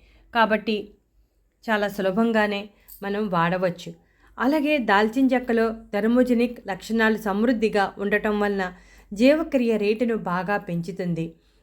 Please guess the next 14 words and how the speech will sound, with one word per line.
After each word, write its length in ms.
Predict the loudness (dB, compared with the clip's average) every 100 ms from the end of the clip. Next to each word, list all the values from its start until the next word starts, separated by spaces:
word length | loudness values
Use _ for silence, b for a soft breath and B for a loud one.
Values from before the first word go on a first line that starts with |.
| _ -6
దాంతో 600 | -2 0 0 -4 -2 -2 -2 _ _ _ 0
మనం 220 | 2 2 2
తీసుకున్న 480 | 0 0 -2 0 -2 -4 -4
ఆహారం 500 | -2 0 2 2 0 -4 -18 _ _ _ _ _ _ _ _ _ _ _ _ _ -4
త్వరగా 360 | 2 2 4 2
జీర్ణం 420 | 4 0 0 -6 -4
అవుతుంది. 480 | -6 -4 -4 -6 -8 b b b 0
ఆ 140 | 2 4
వేడి 260 | 4 2 2
కారణంగా 640 | -2 0 0 0 0 0 -2 -6 b b -2
శరీరంలో 640 | 2 2 2 4 4 4 4
వేడిని 360 | 0 0 0
ఉత్పత్తి 440 | 0 -4 -8 -6 -4
చేసి 380 | -4 -4 -6